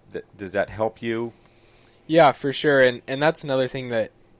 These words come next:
Speaker 2: I always hear Steve say, like, you know, if I'm deciding whether I wanna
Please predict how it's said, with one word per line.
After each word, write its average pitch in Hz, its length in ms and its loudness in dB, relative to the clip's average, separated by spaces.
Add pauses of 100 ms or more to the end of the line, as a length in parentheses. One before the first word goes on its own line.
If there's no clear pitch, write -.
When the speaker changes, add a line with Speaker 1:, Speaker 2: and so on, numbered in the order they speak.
(540)
Speaker 2:
I 127 140 0
always 127 300 0
hear 127 180 -4
Steve 117 380 -8
say, 113 440 -4 (500)
like, 104 380 -6 (240)
you 120 140 -12
know, 110 200 -2
if 110 180 -6
I'm 110 260 -6 (300)
deciding 110 500 -6
whether 107 300 -6
I - 20 -4
wanna 101 300 -10